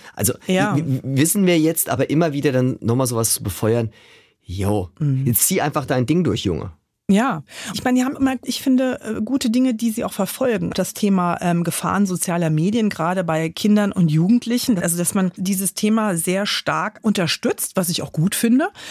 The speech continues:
Speaker 2: Und dann hat Meghan in der Runde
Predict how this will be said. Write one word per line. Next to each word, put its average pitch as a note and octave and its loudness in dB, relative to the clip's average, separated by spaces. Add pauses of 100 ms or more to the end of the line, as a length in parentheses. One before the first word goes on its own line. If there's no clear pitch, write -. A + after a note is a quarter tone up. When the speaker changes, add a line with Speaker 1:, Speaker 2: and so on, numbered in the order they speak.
(200)
Speaker 2:
Und G3 2
dann F#3+ 0
hat - -2 (100)
Meghan G#3 2 (100)
in B3+ 4
der A3 2
Runde A3+ 4